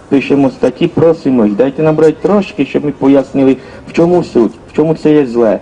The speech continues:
І на телебаченні ніхто, ні трошки. О, і твердять, що тут не демократія. Не є демократія, но її не роблять ця влада, яка є. А Євросоюз,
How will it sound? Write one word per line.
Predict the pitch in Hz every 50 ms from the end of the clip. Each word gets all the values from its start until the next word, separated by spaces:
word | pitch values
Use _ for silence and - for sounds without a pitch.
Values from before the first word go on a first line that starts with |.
| - - - - - - -
І | -
на | 113 123 139 156
телебаченні | 151 - 147 147 139 147 135 127 123 - 120 113
ніхто, | 110 117 131 147 143 - - - 180 185 185 185 - - - - -
ні | - 131 151
трошки. | 127 - 127 123 113 104 - - - 80 73 - - - -
О, | - 120 117 - - - - - - -
і | 110
твердять, | 107 - 139 180 196 190 170 170 156
що | - 156 135
тут | - - 156 147
не | 147 147
демократія. | 135 139 131 131 127 - 120 123 117 117 - - 92 92 95 - -
Не | 101 120 139
є | 170 214 208
демократія, | 160 139 135 123 117 117 107 107 104 - - 107 98
но | 95 120 131 131
її | 135 156 170 160
не | 143 143 139
роблять | 139 165 175 160 143 120 - - - - - - - - - - -
ця | - 139 135
влада, | 120 117 123 127 123 113 107
яка | 104 107 104 - 110 104
є. | 95 95 92 - -
А | -
Євросоюз, | 104 120 139 147 156 165 160 165 - 175 175 156 131 120